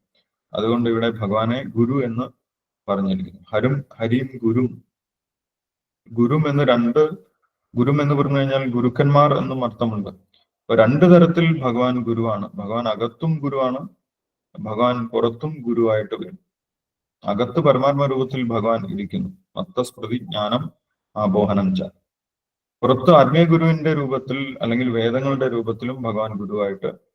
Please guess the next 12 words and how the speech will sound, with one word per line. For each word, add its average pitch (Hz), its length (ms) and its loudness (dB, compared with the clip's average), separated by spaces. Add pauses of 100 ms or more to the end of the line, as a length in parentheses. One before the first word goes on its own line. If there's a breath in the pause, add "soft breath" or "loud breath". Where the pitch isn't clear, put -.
(280)
വരുന്നുണ്ട്. 98 440 -12 (640)
അതുകൊണ്ടാണ് 110 440 -2
ഭ-, 110 380 -8
ഇവിടെ 104 180 -4
ഗുരു 113 560 -2
എന്ന് 113 140 -6
പറഞ്ഞിട്ടുള്ളത്. 95 680 -6 (180)
ഗുരു 117 240 -8 (240)
എന്ന് 113 140 -10
പറയുന്നത്, 107 500 -4 (840)
ആ, - 240 -6 (1080)
ബഹുവചനമാണ്. 110 720 6